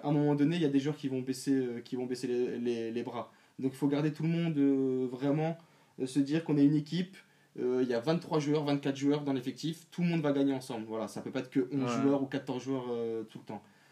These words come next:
Speaker 1: Donc moi, je mettrais Florentino Tarapt, mais, euh, en milieu de terrain. Après, je laisserais, euh, Servi,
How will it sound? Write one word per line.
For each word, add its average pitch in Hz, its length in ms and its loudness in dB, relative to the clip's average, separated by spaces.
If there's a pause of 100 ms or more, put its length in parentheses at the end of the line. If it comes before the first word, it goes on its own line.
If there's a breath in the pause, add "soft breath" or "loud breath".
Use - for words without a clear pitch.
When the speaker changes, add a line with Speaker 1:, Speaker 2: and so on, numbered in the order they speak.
(160 soft breath)
Speaker 1:
Donc 139 140 0
moi, 165 100 2
je 151 120 0
mettrais 143 240 0
Florentino 147 540 0
Tarapt, 143 520 -4 (300)
mais, 123 100 -10 (680 soft breath)
euh, 127 240 0
en 131 100 -2
milieu 135 140 4
de 135 40 -2
terrain. 160 400 0
Après, - 380 0
je 135 100 -4
laisserais, 131 320 -2
euh, 120 760 -2
Servi, 151 760 -4